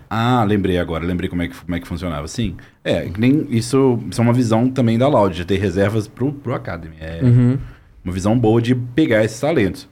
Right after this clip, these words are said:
Speaker 1: E você falou da Deslumbrada, mas beleza. A partir do momento que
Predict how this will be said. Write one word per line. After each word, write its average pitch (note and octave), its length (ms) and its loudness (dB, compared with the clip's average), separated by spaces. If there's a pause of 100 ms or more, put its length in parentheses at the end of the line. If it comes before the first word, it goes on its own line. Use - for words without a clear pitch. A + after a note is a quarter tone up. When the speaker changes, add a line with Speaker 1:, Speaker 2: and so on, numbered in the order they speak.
(380)
Speaker 1:
E C#3+ 300 0
você - 140 -4
falou D#3 240 2
da D#3+ 100 -2
Deslumbrada, B2+ 500 4
mas A2+ 160 2
beleza. G#2+ 440 2 (1200)
A - 40 -20
partir A#2 180 2
do E3+ 60 4
momento D#3+ 280 4
que C3 180 -4